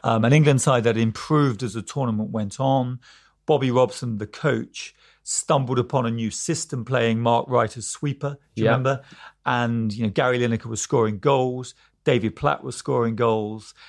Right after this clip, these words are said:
Speaker 1: And it was quite an exciting England team that was getting better. They were lucky against Cameroon in the quarter-final when they won three two.
Speaker 2: Des Walker,
Speaker 1: Des
Speaker 2: a
Speaker 1: Walker's
Speaker 2: wonderful
Speaker 1: pace at the
Speaker 2: player.
Speaker 1: back.
Speaker 2: Yeah,
Speaker 1: Paul,
Speaker 2: yeah,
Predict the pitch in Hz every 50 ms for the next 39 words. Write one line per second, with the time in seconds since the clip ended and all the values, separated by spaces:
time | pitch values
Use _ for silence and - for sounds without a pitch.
0 | - - _ - 120 123 123 - - - - - - - - - 226 233 220 -
1 | - 156 131 - - - 143 135 117 - 127 123 120 117 117 113 110 - 156 147
2 | 123 107 117 - - 139 - - - 170 160 - - 151 139 123 104 - 175 170
3 | 139 - 131 123 127 135 143 147 170 175 - - 160 139 117 127 120 - - -
4 | 143 139 127 120 120 123 120 117 113 113 110 107 110 - - 127 117 - 123 -
5 | - - - 147 139 - - - - - _ _ _ _ _ _ _ - - 131
6 | 120 120 120 113 120 117 113 107 - - 135 120 113 104 - 143 131 120 123 -
7 | - - - 120 113 110 104 101 101 104 107 107 104 104 - 110 104 101 101 101
8 | 101 101 - 147 127 107 107 123 135 131 113 113 113 110 107 101 147 135 110 101
9 | - 113 107 104 104 104 104 110 117 110 117 113 - 104 101 113 113